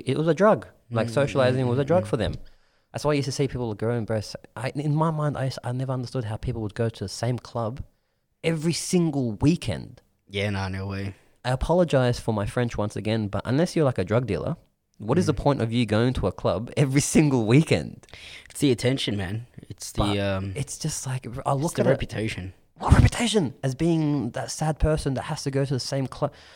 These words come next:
Speaker 1: I don't wanna, like, say this is a sad thing to do, but, man, if your weekends are all set Saturday night, you're gonna be seen at whatever club you're gonna be seen at.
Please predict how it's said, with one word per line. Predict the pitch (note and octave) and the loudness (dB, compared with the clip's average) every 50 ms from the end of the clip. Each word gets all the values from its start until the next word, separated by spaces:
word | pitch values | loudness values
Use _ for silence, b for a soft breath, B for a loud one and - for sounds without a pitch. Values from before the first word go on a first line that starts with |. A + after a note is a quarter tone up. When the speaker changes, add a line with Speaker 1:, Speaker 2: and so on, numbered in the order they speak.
| B B B B B B B - | B B B B B B B 0
Speaker 1:
I | - | 2
don't | - F#3+ | 4 4
wanna, | G3+ G#3 F#3+ C#3 | 4 2 2 2
like, | A2 G#2 - | 2 0 -2
say | - - A#2 A2 A2 A#2 | -2 -2 -2 -2 -2 -2
this | A#2 B2 - - | -6 -6 -6 -4
is | A2+ G2+ | -4 -2
a | G2+ G2 F#2+ | -2 -2 -2
sad | - - - A2 A2 G#2+ - | -2 -4 -4 -4 -4 -4 -4
thing | - A#2+ A2 G#2+ | -4 -4 -2 -2
to | - G2 | -4 -4
do, | F#2 G#2+ C3 D3 | -2 0 0 0
but, | A#2 - G2+ F#2+ E2+ E2 - - | 2 2 0 0 0 -4 -4 -6
man, | A2 - - | -8 -8 -4
if | - G2+ - - - | -6 -8 -8 -4 -4
your | - F#3 G#3+ G3+ E3 | -2 0 0 0 -2
weekends | A2+ G2+ G2 G#2+ C3 C3+ - B2+ A#2+ C3+ D3+ D3+ - | -4 -2 -2 -2 -2 -2 -2 -2 -2 -2 -2 -4 -4
are | - G2 - | -4 -4 0
all | - A2 A#2+ A#2+ | 0 0 0 0
set | - - - - G#2+ A2+ - - | -2 -6 -6 -6 -6 -6 -6 -12
Saturday | - - A2 G#2+ G#2 A2 G#2 F#2+ | -4 -2 -2 0 0 0 0 0
night, | F#2 F#2 G2+ G#2+ G#2 - | 0 0 -2 -2 -2 -2
you're | F#2+ F#2 | -4 -2
gonna | F2 G2+ G2+ G2+ F#2 | 0 0 0 0 0
be | E2+ G2 F#2+ F#2 | 0 -2 -2 -2
seen | F#2 - - G2 G2 G2 G2 - - | -4 -4 -4 -2 -2 -2 -2 -4 -4
at | F2+ F2+ E2 - - - _ _ _ _ _ _ _ _ _ _ _ _ _ - _ _ _ _ _ _ _ | -6 -6 -6 -6 -10 -14 _ _ _ _ _ _ _ _ _ _ _ _ _ -20 _ _ _ _ _ _ _
whatever | F#2 G2+ G#2+ A2 A2+ G#2 G2+ | -4 0 2 2 2 2 0
club | - - - G#2 F#2+ | -4 -4 -4 -2 -2
you're | G2 F#2+ | -2 -2
gonna | G2+ F#2+ F#2 | -2 -2 -2
be | F2+ F#2+ | -4 -6
seen | - - A2 A2 A2+ F2+ | -4 -2 -2 -2 0 0
at. | E2+ C3+ F#3 G3 | 0 -2 -2 -4